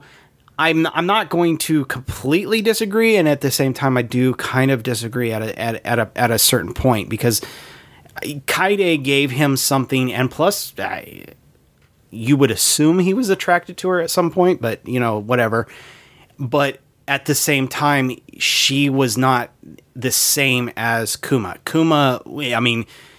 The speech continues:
he's a hard-headed, loud guy, and, and Kyuta just,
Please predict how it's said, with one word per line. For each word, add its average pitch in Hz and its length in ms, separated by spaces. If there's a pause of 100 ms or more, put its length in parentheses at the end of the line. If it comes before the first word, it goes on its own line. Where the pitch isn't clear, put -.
(200)
he's 151 260
a 143 80
hard-headed, 131 800
loud 117 540
guy, 120 320
and, 113 460 (580)
and 120 240
Kyuta 135 540
just, 135 320